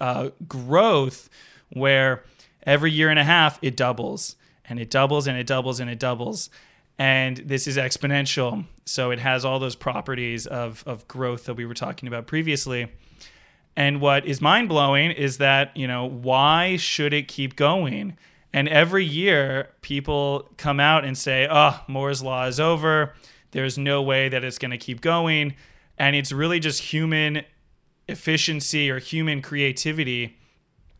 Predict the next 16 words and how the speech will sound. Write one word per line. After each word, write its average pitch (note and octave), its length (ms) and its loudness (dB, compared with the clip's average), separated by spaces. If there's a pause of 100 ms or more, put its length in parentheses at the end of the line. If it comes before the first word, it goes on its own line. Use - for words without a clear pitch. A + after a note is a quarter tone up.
(180)
that C#3 220 4
is C#3 120 0
pushing F3 460 0
Moore's C#3 340 0
Law C3 200 0
forward. D#3 640 -2 (520)
Um, C3+ 380 2
and C3+ 140 -2
so D3+ 160 0
it's C#3+ 100 -2
kind F3 220 0
of F#3 40 -4
this D3 140 -2
mind-boggling C#3 1160 0 (520)
historical E3+ 720 2
observation, C3 960 -2